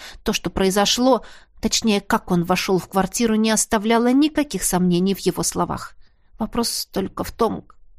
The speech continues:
как, как давно?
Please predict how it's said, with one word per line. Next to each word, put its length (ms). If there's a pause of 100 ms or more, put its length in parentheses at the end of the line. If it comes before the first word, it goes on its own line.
(140)
как, 360 (2000)
как 380
давно? 560